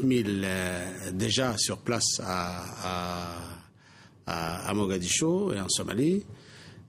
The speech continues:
Euh, et le Kenya aussi est, est en train de,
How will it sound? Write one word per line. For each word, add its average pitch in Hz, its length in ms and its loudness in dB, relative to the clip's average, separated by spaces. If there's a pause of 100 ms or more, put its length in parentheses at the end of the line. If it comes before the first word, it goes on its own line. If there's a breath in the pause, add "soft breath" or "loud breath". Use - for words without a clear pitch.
Euh, 98 720 -2 (880)
et 135 140 2
le 147 120 4
Kenya 120 520 4
aussi 165 520 2
est, 95 680 0
est 90 120 -6
en 95 120 -2
train 107 220 -2
de, 95 320 0